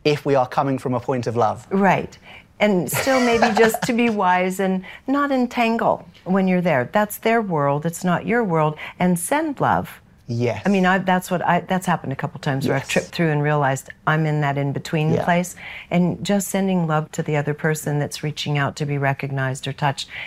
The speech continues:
Speaker 2: is more than adequate.
Speaker 1: Exactly.
Speaker 2: Yeah.
Speaker 1: And the same rules apply within the lucid dream state.
Speaker 2: Yes.
Speaker 1: A lot of people, when they have their first few lucid dreams, they like to run around, go,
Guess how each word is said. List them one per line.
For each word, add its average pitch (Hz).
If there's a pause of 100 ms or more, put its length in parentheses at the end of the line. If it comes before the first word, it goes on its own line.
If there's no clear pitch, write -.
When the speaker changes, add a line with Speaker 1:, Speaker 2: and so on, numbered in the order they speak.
(120)
Speaker 2:
is 156
more 156
than 139
adequate. -
Speaker 1:
Exactly. 120 (160)
Speaker 2:
Yeah. 139
Speaker 1:
And 143
the 135
same 196
rules 190
apply 127
within 123
the 117
lucid 113
dream 214
state. -
Speaker 2:
Yes. 135
Speaker 1:
A 139
lot 185
of 202
people, 202
when 135
they 123
have 127
their 135
first 147
few 135
lucid 127
dreams, 127 (340)
they 156
like 208
to 175
run 170
around, 147
go, 127